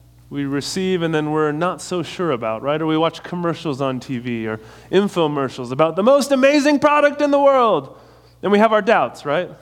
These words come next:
Is this really as good as people say it is? Can this really change things the way that people make it seem or say that it will? We have our doubts. And so is what Jesus saying here true?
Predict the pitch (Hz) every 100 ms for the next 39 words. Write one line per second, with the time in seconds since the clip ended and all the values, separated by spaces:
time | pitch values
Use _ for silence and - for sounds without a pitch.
0 | - _ - 156 202 247 277 254 202 175
1 | 226 220 196 - - - _ _ _ _
2 | _ - 175 170 - 180 165 143 - -
3 | - 123 120 104 - 175 175 165 214 240
4 | 240 233 - - - - 220 220 208 180
5 | - - - - 160 156 147 143 143 143
6 | 151 156 143 147 - - _ _ _ _
7 | _ _ - 120 156 147 131 135 131 131
8 | - - - - - 165 110 104 113 117
9 | - 143 127 117 110 98 101 120 - 135
10 | 117 131 123 - _ - _ _ - 151
11 | 156 240 143 - 135 190 180 170 156 180
12 | 147 160 190 208 208 - - 170 175 196
13 | 208 214 214 - - - 190 214